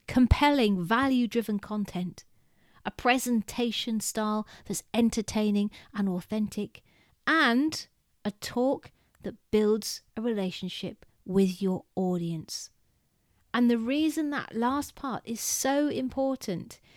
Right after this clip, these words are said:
is because whether it's an individual or a company brand, customers want to be engaged on a human level. And if that happens and the other boxes are ticked for them, loyalty and connection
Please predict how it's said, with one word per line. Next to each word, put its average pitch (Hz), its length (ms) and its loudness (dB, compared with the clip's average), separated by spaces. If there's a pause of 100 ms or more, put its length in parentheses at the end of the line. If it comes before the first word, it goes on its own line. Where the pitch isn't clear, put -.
(260)
is 247 140 -4
because 269 280 -4
whether 262 380 0
it's - 240 -2
an 226 160 -4
individual 254 800 -2
or 220 180 -2
a 202 80 -2
company 302 580 -2
brand, 180 540 -8 (640)
customers 269 720 -4 (300)
want 262 340 0
to 285 120 -4
be 214 220 -2
engaged 185 720 -6 (280)
on 226 160 0
a 233 80 2
human 208 560 4
level. 196 440 -4 (960)
And 233 100 2
if 330 160 0
that - 220 -2 (100)
happens - 720 -8 (140)
and 233 240 0
the 226 100 -2
other 214 220 -2
boxes 185 440 -4
are 240 200 0
ticked - 340 -6
for 175 260 -4
them, 180 280 -8 (440)
loyalty 220 720 2 (240)
and 214 160 -8
connection 190 720 -6